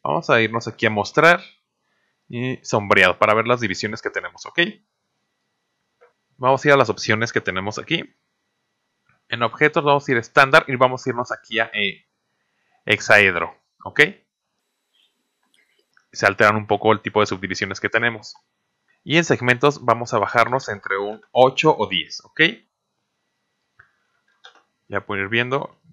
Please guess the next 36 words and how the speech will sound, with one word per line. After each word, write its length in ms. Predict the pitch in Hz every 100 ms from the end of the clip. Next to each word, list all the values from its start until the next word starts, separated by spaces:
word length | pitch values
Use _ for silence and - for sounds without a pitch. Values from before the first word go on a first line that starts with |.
| -
lo 80 | 107
que 100 | 95
a 0 |
ustedes 180 | - 107
más 140 | 101
les 160 | 101 101
agrade. 420 | 104 120 156 202 _ _ _ _ _ _ _ _ _ _ _ _ _ _ _ _ _ _ _ _ _
Y 180 | 170 202
después 260 | 170 127
de 20 |
esto 240 | 117 147 -
nos 160 | 113
vamos 300 | 107 110 107
a 40 | 110
ir 80 | 104
a, 40 | 110
eh, 260 | 95 92 90
a 460 | - _ _ -
elegir 300 | 107 104 117
un 80 | 117
clonador. 540 | 113 101 92 120 - - _ _ _ _ _ _
Que 240 | 139 147 165
depende 320 | 151 175 202
de 60 |
qué 60 | 196
versión 260 | 170 - 147
estén 200 | 151 143
usando 280 | 139 123
de 60 | 120
Cinema 220 | 110 104
cuatro 240 | 110 104 101
D. 160 | 110 - _ _ _ _ _ _ _
En, 260 | 110 107 101
en 340 | 107 107 107 -
R 200 | 123 147
dieciocho, 600 | 165 - 110 110 143 135